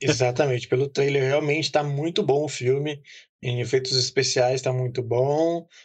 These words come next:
A dinâmica do filme parece tá muito boa. Então, é, é, algumas cenas ali eles repetiram, né? <laughs> Da, da franquia original.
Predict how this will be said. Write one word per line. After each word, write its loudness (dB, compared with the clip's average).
A 4
dinâmica 0
do 2
filme 0
parece 2
tá 0
muito -6
boa. 2
Então, 0
é, 0
é, -6
algumas 2
cenas 2
ali 4
eles 0
repetiram, 2
né? 2
<laughs> -4
Da, 2
da 0
franquia -2
original. 2